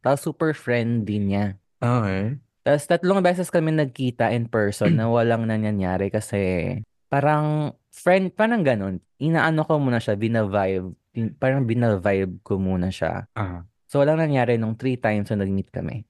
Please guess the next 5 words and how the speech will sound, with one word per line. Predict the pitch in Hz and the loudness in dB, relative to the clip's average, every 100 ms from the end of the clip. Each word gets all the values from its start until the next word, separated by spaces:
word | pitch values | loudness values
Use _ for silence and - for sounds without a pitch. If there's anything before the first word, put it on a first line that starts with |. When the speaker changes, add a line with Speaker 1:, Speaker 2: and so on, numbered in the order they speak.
| _ _ - | _ _ -2
Speaker 1:
Parang | 123 139 | 2 2
magkaibigan | 147 135 127 123 104 117 107 110 | 0 0 0 0 0 -2 0 0
lang | 104 98 95 | 2 2 0
na | 98 98 | 0 0
nag-hangout. | 95 95 95 101 92 85 82 | 0 -2 -2 -2 -2 -4 -6